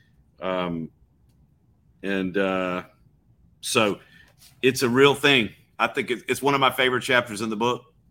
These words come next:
and maybe it's 'cause I wrote it. No, I'm kidding. It's because it's very,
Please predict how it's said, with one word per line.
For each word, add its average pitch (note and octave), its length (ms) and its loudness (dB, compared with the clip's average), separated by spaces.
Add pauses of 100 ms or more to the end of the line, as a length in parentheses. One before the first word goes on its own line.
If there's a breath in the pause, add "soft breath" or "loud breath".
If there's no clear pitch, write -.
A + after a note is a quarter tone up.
(160)
and G2 140 -6
maybe A2+ 180 0
it's G2+ 100 -6
'cause G2+ 160 -4
I G2+ 100 -2
wrote G2+ 240 -2
it. G#2+ 120 -6 (400)
No, E2 240 -8
I'm E2 120 -10
kidding. D#2+ 420 -8
It's G2 200 -8
because G#2 600 -6
it's - 440 -8 (120)
very, G2+ 460 -2